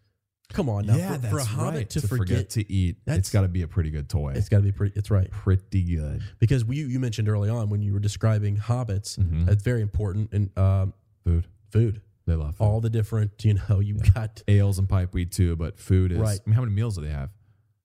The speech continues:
Speaker 1: Oh, wow. A
Speaker 2: Breakfast,
Speaker 1: lot.
Speaker 2: second breakfast.
Speaker 1: Right.
Speaker 2: Af-,
Speaker 1: Elevensies.
Speaker 2: yeah, afternoon tea.
Speaker 1: Afternoon tea,
Speaker 2: Luncheon,
Speaker 1: yeah.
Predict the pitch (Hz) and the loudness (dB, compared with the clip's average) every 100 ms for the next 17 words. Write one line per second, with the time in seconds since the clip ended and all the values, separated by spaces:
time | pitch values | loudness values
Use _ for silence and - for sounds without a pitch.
0 | _ - 117 113 110 110 110 110 110 104 | _ -10 -4 -2 -2 -2 -2 -2 -2 -8
1 | - _ - 98 101 107 - 95 90 82 | -16 _ 2 4 4 0 -2 -2 0 -2
2 | 80 80 76 - 139 107 101 98 - 110 | -4 -4 -6 -10 -4 2 2 0 0 2
3 | 110 101 101 98 98 92 78 95 - 95 | 4 2 2 -4 0 0 2 -2 2 0
4 | 95 98 82 101 104 101 104 98 101 98 | 2 0 0 0 -2 0 0 2 2 2
5 | 92 80 | 0 -4